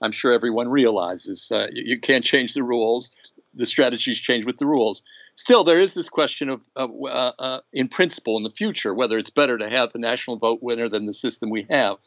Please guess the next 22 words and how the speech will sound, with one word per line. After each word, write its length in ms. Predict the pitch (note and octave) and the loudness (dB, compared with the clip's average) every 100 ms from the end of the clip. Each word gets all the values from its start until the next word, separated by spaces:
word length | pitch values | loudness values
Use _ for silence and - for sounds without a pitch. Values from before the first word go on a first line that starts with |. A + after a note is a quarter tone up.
| _ _ _ _ - | _ _ _ _ 2
I, 280 | F3+ B3 G#3+ | 4 4 4
um, 240 | D#3+ D3+ D3+ | 2 2 -6
am 140 | C3+ | 0
very 260 | D#3 F3+ D#3+ | 2 4 4
reluctant, 640 | C#3+ C#3 C#3 - B2+ - - C3 | 2 2 -2 -10 -10 -10 -8 -2
uh, 140 | B2 | -2
to 160 | - A#2+ | -2 -6
change, 680 | - C3 A#2 A2+ A#2+ - _ | 0 2 2 0 -6 -12 _
uh, 220 | B2+ B2 - | -4 -4 -6
i-, 120 | C3 C3+ | -14 -4
in 180 | C#3+ C#3+ | -2 2
any 200 | D3 B2 | 0 0
case, 520 | - A#2+ A#2 D3+ - _ _ _ C3+ | 0 0 0 -2 -12 _ _ _ 0
uh, 200 | B2+ C3 _ - | 0 0 _ -12
a, 40 | D3 - C#3 | -12 -10 -4
a 180 | C#3 A#2+ | -4 -2
constitutional 760 | - D3+ - - C#3 C3 C3 | 0 0 -2 -4 -4 -4 -8
principle 640 | - B2+ A#2 A#2+ B2 A#2 | -4 -4 -4 -6 -2 0
and 80 | A#2 | -2
a 40 | A2+ | -4
constitutional 720 | C3 B2+ - A#2+ C3 - B2 | -2 -2 -4 -4 -4 -2 -4
institution, 680 | A#2 - - B2 A2+ A2+ | -4 -10 -6 -4 -2 -4